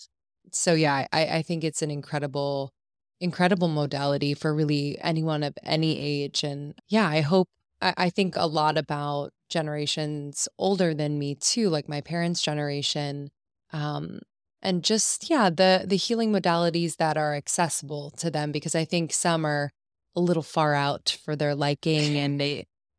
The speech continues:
you know, they just can't get out of their heads. But this is, you know, simple and beautiful, and I, I'm really excited to introduce this to them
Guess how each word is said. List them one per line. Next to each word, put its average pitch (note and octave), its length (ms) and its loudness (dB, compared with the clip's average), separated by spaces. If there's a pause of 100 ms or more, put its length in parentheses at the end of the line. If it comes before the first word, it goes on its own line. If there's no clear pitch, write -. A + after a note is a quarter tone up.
you D#3 100 -6
know, D#3 120 -2
they C#3+ 120 -2
just E3 220 -2
can't D#3 220 -2
get D3+ 120 -2
out D3+ 160 0
of C#3 120 -4
their C#3 140 -2
heads. C#3+ 460 -2
But - 160 -4
this D#3 220 0
is, D3 540 -4
you D#3 140 -4
know, C#3 180 -4
simple C#3 720 0 (520)
and D#3+ 140 -4
beautiful, D3 440 2
and C#3+ 120 -2
I, C3+ 140 -4
I'm C#3+ 220 -4
really C#3+ 200 2
excited C3 480 -2
to C3 140 0
introduce C3+ 440 -4
this - 240 -6
to D3 100 -4
them C3 460 -8